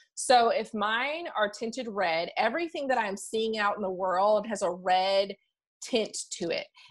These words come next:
If you're wearing a pair that are blue and somebody else has a pair that are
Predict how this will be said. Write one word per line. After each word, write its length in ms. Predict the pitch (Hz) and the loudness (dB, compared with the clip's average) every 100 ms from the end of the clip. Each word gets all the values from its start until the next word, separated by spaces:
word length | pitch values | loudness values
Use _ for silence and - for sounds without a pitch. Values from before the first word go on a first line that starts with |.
| - | -8
If 140 | 190 | -2
you're 320 | 208 240 269 285 | 6 8 8 8
wearing 360 | 254 247 240 | 8 6 0
a 40 | 233 | -4
pair 340 | 240 214 214 | 0 2 2
that 140 | 208 | 2
are 80 | 202 | 0
blue 480 | 190 196 185 170 170 | 0 0 2 0 -2
and 160 | 175 - | -4 -2
somebody 300 | 208 214 214 | -2 2 4
else 260 | 214 214 | 2 0
has 120 | 214 196 | -8 -10
a 40 | - | -6
pair 180 | 202 190 | -4 0
that 100 | |
are 60 | 185 | 0